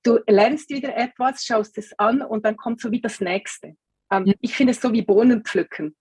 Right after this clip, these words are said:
Speaker 1: Du, du gehst durch die Bohnen, die Bohnen sind grün wie die Blätter. Du
Speaker 2: Ja.
Speaker 1: pflückst eine Bohne und dahinter siehst du eine kleine und denkst, nee, die lasse ich noch weiter wachsen, dass sie größer wird. Und wenn du zurückgehst, einen Schritt,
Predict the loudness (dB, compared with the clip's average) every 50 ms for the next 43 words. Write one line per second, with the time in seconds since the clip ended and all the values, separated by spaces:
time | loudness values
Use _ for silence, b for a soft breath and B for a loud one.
0 | _ _ _ 0 0 0 -2 -4 -4 -4 -2 2 2 2 2 2 0 -2 -2 0
1 | _ -2 2 4 4 6 6 6 6 6 6 4 4 2 2 2 4 4 6 6
2 | 4 4 0 -2 -4 -6 -6 -2 0 2 4 6 6 6 6 4 2 0 0 2
3 | 4 2 2 2 -2 -4 -4 -4 -4 B B B B B B B B _ 0 0
4 | 0 2 0 0 0 0 -4 -10 -6 0 4 4 4 4 4 2 2 2 4 4
5 | 4 4 2 2 0 0 2 2 2 4 4 4 4 2 0 -2 -2 -2 -4 -2
6 | -2 0 0 2 2 2 0 -2 0 2 2 4 4 2 2 0 -4 -6 -10 -10
7 | _ _ _ -6 -2 0 0 0 0 -2 -2 0 0 0 0 0 0 0 0 0
8 | -2 -10 -8 -4 -4 -4 -2 _ 0 0 0 -2 -4 -8 -2 0 0 0 0 -4
9 | -8 -4 -2 -2 -4 -2 -6 -4 -2 2 4 4 4 2 0 -6 -6 -2 -2 -2
10 | -2 -2 -6 _ B B B B B B B B B _ 0 2 2 0 -2 -6
11 | -14 -10 -2 2 2 2 2 2 -2 0 0 2 2 2 0 -2 -4 -2 0 0
12 | 0 -2 -2 0 0 0 0 0 0 0 0 -2 -2